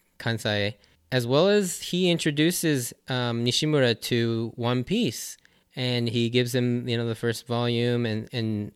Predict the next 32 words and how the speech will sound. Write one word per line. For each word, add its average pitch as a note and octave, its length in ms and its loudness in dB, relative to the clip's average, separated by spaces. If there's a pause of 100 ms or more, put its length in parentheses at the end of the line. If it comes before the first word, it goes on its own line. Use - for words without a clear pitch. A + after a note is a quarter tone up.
over A#2 260 2
time, A#2+ 560 0
they, A2+ 200 0 (200)
he's, A2 540 -8
you B2 140 -6
know, A2 60 -2
Nishimura's A2 560 0
reading A2+ 340 0
all A#2 220 0
the A#2+ 100 2
way A#2 240 4
up - 340 -4
to B2+ 460 4
the A2+ 280 0
Dressrosa A#2 920 0
arc, F#2+ 400 -4 (240)
but A#2+ 140 2
right B2+ 200 6
as C3 160 4
he A#2+ 120 0
gets B2 320 0
to A#2+ 140 0
that G2+ 280 0
point, B2 440 0 (380)
uh, B2 80 -10
Kaito A#2+ 560 2
lets A2 240 -2
him A2+ 140 -4
know C3 220 2
that, G#2+ 440 0
you A#2+ 140 -6
know, G#2+ 220 -2